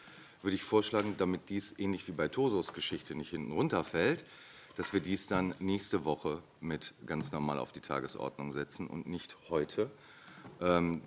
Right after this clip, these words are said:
denn jetzt Viertel nach neun morgens ist mir das, ja, gut. Ähm, ich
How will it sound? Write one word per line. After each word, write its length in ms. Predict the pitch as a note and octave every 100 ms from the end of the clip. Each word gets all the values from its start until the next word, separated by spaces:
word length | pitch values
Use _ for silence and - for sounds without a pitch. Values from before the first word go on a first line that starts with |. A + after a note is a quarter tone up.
| F2
denn 180 | E2 D#2+
jetzt 220 | D#2+ -
Viertel 240 | - F2
nach 180 | E2+ D#2+
neun 400 | E2 E2 E2+ E2+
morgens 360 | D2 E2 E2 -
ist 160 | F2
mir 100 | F#2
das, 240 | E2 E2 - - - - -
ja, 320 | F2 G#2+ D3+ - - - - -
gut. 380 | G#2 - - - - - -
Ähm, 380 | E2+ F2+ F2+ D#2+ - - - - - - D#3+ - - - - -
ich 160 | -